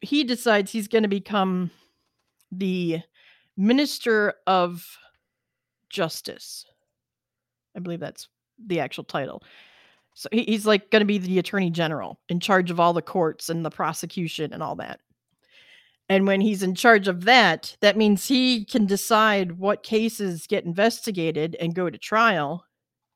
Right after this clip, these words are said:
And he can railroad people into jail and bringing 'em down with all this fabricated shit because he's in charge of all that.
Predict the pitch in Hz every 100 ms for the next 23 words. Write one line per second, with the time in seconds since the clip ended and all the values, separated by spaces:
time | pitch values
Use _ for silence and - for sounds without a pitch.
0 | _ _ _ _ _ - 214 208 190 185
1 | 190 _ _ _ _ _ - 226 214 220
2 | 196 190 - _ _ 180 220 285 226 190
3 | 170 202 180 165 151 151 _ _ _ _
4 | _ _ _ - 196 175 180 165 165 147
5 | 135 180 _ _ _ _ _ _ - 175
6 | 165 185 180 165 160 185 190 170 143 151
7 | - _ 180 175 - - 170 165 - -
8 | 175 170 175 175 151 151 - 147 - 175
9 | 190 196 196 233 233 302 320 269 180 156
10 | 139 - - -